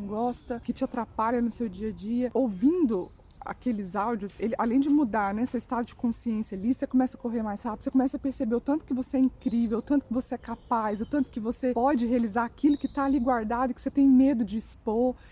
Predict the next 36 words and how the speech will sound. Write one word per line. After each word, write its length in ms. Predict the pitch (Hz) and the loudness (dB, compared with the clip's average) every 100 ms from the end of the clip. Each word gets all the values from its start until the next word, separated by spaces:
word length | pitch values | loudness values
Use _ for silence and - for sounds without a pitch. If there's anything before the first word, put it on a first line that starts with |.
| - | -12
medo 320 | - 240 277 226 | 4 6 6 2
de 120 | - | -6
colocar 340 | 240 233 220 | -6 -6 -8
pra 140 | 202 208 | -10 -12
fora. 400 | - 240 233 202 | -2 0 0 0
E 100 | 254 | 4
aí, 240 | 269 262 285 | 6 6 4
tipo, 240 | - 262 - | 2 -6 2
nossa, 320 | 262 269 - | 4 4 2
mudou 300 | 233 233 269 | 0 2 6
muito, 420 | 262 247 254 254 | 6 8 6 6
assim, 380 | 240 - 240 226 - - - - - | 2 0 0 0 -4 -20 -20 -20 -10
é, 600 | - 226 220 214 202 185 - | -4 -2 -2 -4 -4 -6 -2
a 120 | 226 | 2
minha 300 | 226 262 254 | 6 6 4
vida. 300 | 190 226 240 | 0 -4 -2
Começaram 640 | 233 233 220 - 240 320 | 2 2 2 -4 -2 0
a 20 | |
ouvir 200 | 285 220 | 0 -2
esses 280 | 220 - 190 | -4 -6 -10
áudios, 420 | 185 185 226 247 | -6 -6 -6 -8
porque 560 | - 262 - - 220 202 - - - - | -6 -6 -4 -4 -4 -6 -14 -20 -12 2
muita 380 | 233 262 370 403 | 6 6 2 -2
coisa 300 | 294 269 262 | 0 0 0
foi, 180 | 254 - - | -4 -6 -4
começou 320 | 247 247 - | 2 2 2
a 40 | 247 | -8
ser 140 | - | -8
transformada 720 | - 208 - 247 220 190 226 | -8 -8 -4 -4 -2 0 0
internamente. 760 | 240 233 220 208 190 208 254 302 - | 0 -2 -4 -4 -4 -4 -4 -6 -2
Então, 420 | 233 - 247 262 262 - - - - - | -2 0 2 2 2 -4 -20 -20 -20 -16
o 40 | |
que 100 | - | -2
eu 60 | 285 | 0
te 100 | 339 | 0
aconselho? 680 | - 277 240 226 185 190 | 0 0 0 -2 -2 -4